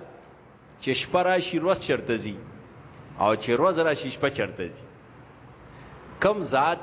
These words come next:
چې شپه راولي او ورځ بیا هم شته، موجوده ده دنیا کې کنه، او کم ذات چې ورځ راولي او شپه بیا می دنیا کې، هغه ذات دا کولی شي، نو دغه رنګ هغه ذات دام کولی شي، زموږ آسمانونو نه وسیع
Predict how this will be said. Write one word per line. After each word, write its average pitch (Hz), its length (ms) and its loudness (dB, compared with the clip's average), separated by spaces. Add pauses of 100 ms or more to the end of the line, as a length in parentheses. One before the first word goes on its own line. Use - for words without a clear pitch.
چې - 100 -4 (120)
شپه - 180 0
راولي 190 460 2
او 151 160 4
ورځ 170 260 2
بیا 180 220 4
هم 214 80 -2
شته، 139 600 -2 (460)
موجوده 151 460 4
ده 175 80 4
دنیا 147 380 0
کې 117 200 -6
کنه، 92 200 -6 (680)
او 117 200 4
کم 165 260 -2
ذات 170 360 2
چې 165 280 0 (360)
ورځ 147 280 4
راولي 175 480 4
او 147 120 6
شپه - 260 2
بیا 131 320 2
می 208 140 0
دنیا 135 420 2
کې، 120 240 -2 (680)
هغه 185 240 4
ذات 156 400 2 (880)
دا 170 180 4 (180)
کولی 202 320 2
شي، 151 200 0
نو 131 120 0
دغه 180 320 2
رنګ 160 180 0
هغه 147 240 2
ذات 143 300 2
دام 175 240 2
کولی 196 300 0
شي، 160 260 2
زموږ 135 240 0
آسمانونو 131 640 2
نه 123 120 2
وسیع 113 560 2